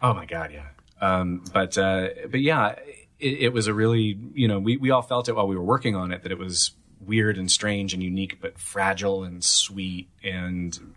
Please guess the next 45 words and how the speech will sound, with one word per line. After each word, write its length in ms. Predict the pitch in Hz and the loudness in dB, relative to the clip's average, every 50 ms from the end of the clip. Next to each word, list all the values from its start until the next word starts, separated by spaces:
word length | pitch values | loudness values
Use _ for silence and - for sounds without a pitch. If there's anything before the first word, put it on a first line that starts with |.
| - - | -18 -16
you 200 | 113 120 104 98 | -10 -6 -4 -4
know, 80 | 95 | -2
the, 160 | 90 95 95 | -2 -2 -2
the 140 | 92 90 104 98 | -2 -4 -4 -2
biggest 300 | 95 117 120 120 - - | 0 2 2 2 0 0
compliment 400 | 113 104 98 - 101 98 95 92 | 0 -2 -2 -2 -4 -4 -2 -2
I've, 240 | 90 90 90 85 - | -2 -2 -4 -4 -4
I've 120 | 101 90 92 | -2 0 0
ever 180 | 87 82 82 | -2 -2 -2
felt 260 | - - 131 143 139 | 0 2 2 2 2
with 160 | 113 101 90 92 | 0 -2 -2 -2
it 80 | 87 | -4
is 140 | 90 87 82 | -4 -6 -6
when 180 | 90 90 87 85 | -4 -4 -6 -6
people 280 | - 98 - - 85 | -8 -10 -12 -10 -4
who 80 | 87 92 | 0 0
have 180 | 95 95 92 | 2 2 2
seen 220 | - - 101 92 90 | 0 0 0 -2 -2
it 100 | 87 90 | -2 -4
overseas 500 | 92 87 87 87 - - 95 92 87 82 | -4 -6 -6 -6 -4 -4 -4 -4 -6 -6
or 60 | 92 | -6
even, 380 | 98 101 90 92 92 92 87 85 - - _ - - - | -6 -6 -4 -4 -4 -6 -6 -8 -12 -18 _ -18 -4 0
even 220 | 127 120 117 113 | 2 4 4 4
the 60 | 104 | 2
people 260 | 95 - 104 - 101 | 0 -2 -4 -2 -2
who 60 | 98 98 | -2 0
have 100 | 92 - | 0 -2
seen 160 | - 104 95 | 0 0 0
it 80 | 92 | -2
online 560 | 90 90 87 90 98 95 92 90 87 87 85 - - _ | -2 -2 0 0 0 0 0 0 -2 -4 -6 -10 -10 _
will 80 | - 104 | -2 0
get 160 | 95 98 90 | 0 0 0
in 80 | 90 87 | -2 -4
touch 340 | - - 92 - - - 90 | -4 -2 -2 -2 -4 -6 -6
and 140 | 87 85 | -4 -4
say, 240 | - - 87 87 87 | -4 -4 -4 -4 -6
y-, 180 | 82 90 92 92 | -4 -6 -6 -6
you 200 | - 92 95 92 | -6 -6 -4 -4
know, 240 | 87 87 85 82 85 82 - | -4 -4 -4 -8 -8 -8 -6
they 100 | 95 90 | -8 -6
called 240 | - - 92 92 | -2 0 0 0
their 100 | 87 101 | 2 0
mother, 380 | 98 101 107 110 92 85 80 80 | 2 2 2 2 0 -2 -6 -8
they 120 | 78 80 80 | -12 -18 -16
were 160 | 82 85 | -16 -16